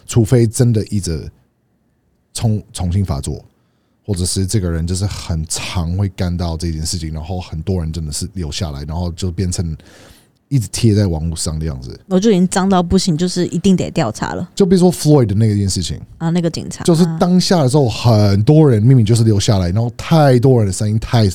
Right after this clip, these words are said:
Speaker 1: 大声，这个人根本就是没有办法，他真的是无救。他的那个，他的那个 captain 跟他的派出所也没什么东西可以帮助他，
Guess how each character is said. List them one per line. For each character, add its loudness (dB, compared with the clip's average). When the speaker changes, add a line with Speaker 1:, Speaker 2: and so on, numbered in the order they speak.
Speaker 1:
大 -6
声， -4
这 2
个 4
人 4
根 6
本 4
就 4
是 2
没 6
有 2
办 -6
法， -14
他 0
真 4
的 6
是 -2
无 0
救。 0
他 0
的 4
那 4
个， 2
他 -2
的 4
那 4
个 2
captain 2
跟 2
他 0
的 2
派 0
出 0
所 -2
也 4
没 4
什 0
么 0
东 -4
西 -8
可 -2
以 2
帮 -8
助 -10
他， -12